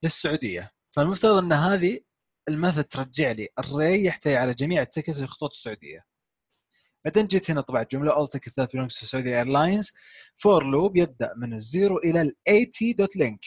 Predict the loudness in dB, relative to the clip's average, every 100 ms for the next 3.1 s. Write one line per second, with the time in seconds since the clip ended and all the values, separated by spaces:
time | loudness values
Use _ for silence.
0 | -16 -18 _ -2 0 0 -2 -2 -4 0
1 | 2 4 2 2 -2 -2 0 2 2 0
2 | 0 -2 2 2 2 0 -2 -6 -8 -10